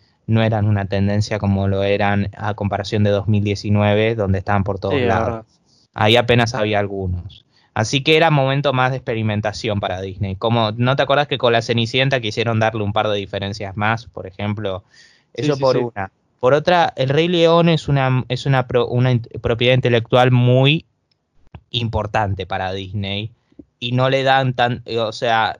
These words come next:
Speaker 1: eh, y El Libro de la Selva no le darían tanto control como le darían al, al Rey León, por así decirlo.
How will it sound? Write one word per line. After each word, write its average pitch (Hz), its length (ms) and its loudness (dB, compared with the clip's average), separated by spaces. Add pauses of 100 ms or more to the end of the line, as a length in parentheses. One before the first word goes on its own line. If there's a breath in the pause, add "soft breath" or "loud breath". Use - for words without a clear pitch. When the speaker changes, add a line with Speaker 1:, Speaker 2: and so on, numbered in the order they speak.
(120)
Speaker 1:
eh, 107 320 -4
y 110 140 -6
El 113 140 -2
Libro 139 260 0
de 127 40 4
la 123 100 2
Selva 139 280 0
no 123 100 2
le 117 120 0
darían 113 340 0
tanto 107 260 -2
control 104 380 -2
como 104 240 -2
le 101 100 -2
darían 101 400 0
al, 101 460 -4
al 98 260 -2
Rey 117 280 2
León, 107 380 -2
por 92 180 -6
así 87 300 -12
decirlo. 90 680 -12